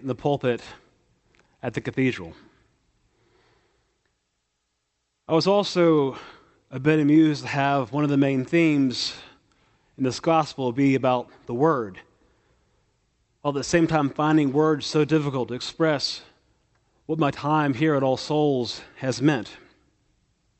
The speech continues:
So,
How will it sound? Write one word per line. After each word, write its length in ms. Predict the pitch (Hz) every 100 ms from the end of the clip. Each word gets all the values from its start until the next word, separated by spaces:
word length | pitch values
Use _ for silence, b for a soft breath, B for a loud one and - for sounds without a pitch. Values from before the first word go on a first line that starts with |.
| _ _ _ _ _ _ _ _ _ _ _ _ _ _ _ _ _ _ _ _ _ _
So, 400 | 143 143 151 147